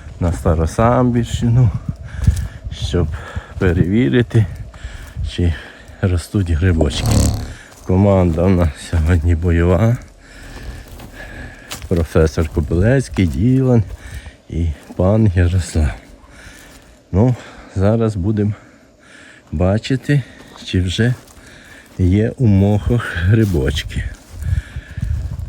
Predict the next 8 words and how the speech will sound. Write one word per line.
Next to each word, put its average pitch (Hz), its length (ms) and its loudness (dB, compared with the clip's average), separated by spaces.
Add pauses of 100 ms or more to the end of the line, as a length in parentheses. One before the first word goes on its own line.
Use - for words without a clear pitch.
(220)
Так 117 240 0
що - 260 0 (1000)
вмощуйтесь 123 840 0
гарненько 143 720 2 (1000)
і 131 260 4 (120)
будемо 117 600 2 (1120)
вам 92 240 2
показувати, 127 840 0